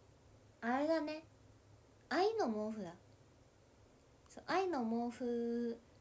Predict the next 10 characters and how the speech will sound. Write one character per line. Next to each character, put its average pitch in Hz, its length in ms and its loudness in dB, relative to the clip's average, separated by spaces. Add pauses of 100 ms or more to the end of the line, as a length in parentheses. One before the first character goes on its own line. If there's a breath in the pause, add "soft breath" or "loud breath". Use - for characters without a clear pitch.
(120)
前 233 360 4
の 196 380 -4 (1120)
エ 220 60 -4
ム 262 160 4
シ 349 360 4
ー - 20 -4
が 190 100 -6
な 190 160 -8
く - 140 -16
て、 165 400 -10